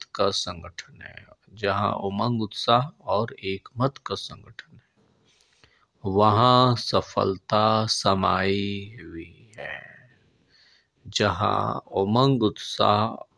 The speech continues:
और एक मत का संगठन है, वहाँ बाबा कहते, सफलता तुम्हारे लिए समाई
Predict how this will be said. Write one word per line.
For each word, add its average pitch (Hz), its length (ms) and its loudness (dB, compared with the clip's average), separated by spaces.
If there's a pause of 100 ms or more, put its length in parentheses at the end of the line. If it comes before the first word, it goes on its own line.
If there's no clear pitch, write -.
और 101 360 2
एक 98 360 -4
मत 135 200 2 (140)
का 104 100 0
संगठन - 720 -10
है, 120 380 -12 (760)
वहाँ 107 720 2
बाबा 92 320 0
कहते, 110 580 -4
सफलता 104 1300 -2 (180)
तुम्हारे 101 520 -8
लिए 95 600 -8 (720)
समाई 101 1160 0